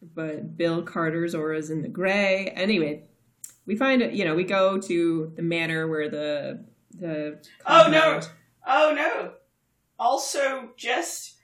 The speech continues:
Speaker 2: when you're asking how someone's doing, yes, it could be an aura thing, but that's a regular British answer. "I'm in the
Speaker 1: What?
Speaker 2: pink." Yeah.
Speaker 1: Jesus Christ! What?
Speaker 2: Yeah. I didn't,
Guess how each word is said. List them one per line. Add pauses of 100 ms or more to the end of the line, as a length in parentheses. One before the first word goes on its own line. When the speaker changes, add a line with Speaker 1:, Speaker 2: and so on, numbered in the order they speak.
(460)
Speaker 2:
when
you're
asking
how
someone's
doing, (240)
yes,
it
could
be
an
aura
thing, (240)
but
that's
a
regular
British
answer. (360)
"I'm
in
the
Speaker 1:
What?
Speaker 2:
pink." (500)
Yeah. (880)
Speaker 1:
Jesus
Christ! (540)
What? (640)
Speaker 2:
Yeah. (1000)
I
didn't,